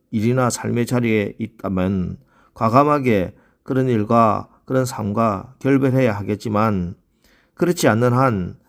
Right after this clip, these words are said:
자기에게 주어진 삶의 자리를, 그 책임을 성실하게 감당해야 합니다. 나에게 주신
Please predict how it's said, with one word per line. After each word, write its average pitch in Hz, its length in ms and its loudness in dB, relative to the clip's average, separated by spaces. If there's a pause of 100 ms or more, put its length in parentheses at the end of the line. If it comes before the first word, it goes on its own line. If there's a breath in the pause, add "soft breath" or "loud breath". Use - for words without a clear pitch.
(300 soft breath)
자기에게 160 640 2
주어진 135 420 0
삶의 120 380 -2
자리를, 107 720 0 (1300)
그 160 200 4
책임을 160 680 0 (140)
성실하게 139 760 0
감당해야 95 460 -4
합니다. 82 480 -14 (960 soft breath)
나에게 165 420 4
주신 135 540 -2